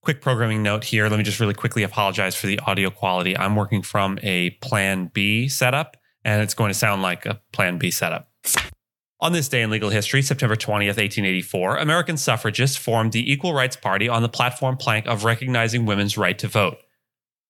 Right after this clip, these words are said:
On this day in legal history, September twentieth, we cast our gaze back to a significant milestone in the fight for gender equality in the United States. The Equal Rights Party, a political entity deeply rooted in the advocacy for equal rights and opportunities for all,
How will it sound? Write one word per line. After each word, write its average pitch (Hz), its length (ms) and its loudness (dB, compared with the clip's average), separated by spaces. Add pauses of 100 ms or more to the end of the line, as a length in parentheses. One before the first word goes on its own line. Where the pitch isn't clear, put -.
(100)
On 160 80 0
this 180 140 0
day 120 120 2
in 107 60 0
legal 101 180 2
history, 107 300 0
September 131 320 2
twentieth, 104 400 0
we 220 80 0
cast 190 300 -2
our 175 80 2
gaze 156 240 -2
back 98 320 0
to 131 100 -4
a 127 60 2
significant 151 480 0
milestone 117 500 2
in 131 140 2
the 123 80 4
fight 113 260 2
for 123 120 -2
gender 113 320 2
equality 104 420 0
in 104 80 0
the 101 60 2
United 98 260 0
States. - 400 -2 (480)
The 143 100 2
Equal 120 200 0
Rights 104 240 2
Party, 104 400 0
a 123 120 0
political 117 360 0
entity 107 340 0
deeply 113 320 2
rooted 104 300 2
in 104 120 0
the 101 100 4
advocacy 101 480 2
for 113 200 0
equal 110 280 0
rights 104 220 2
and 113 60 -2
opportunities 101 480 0
for 110 200 -6
all, 110 340 0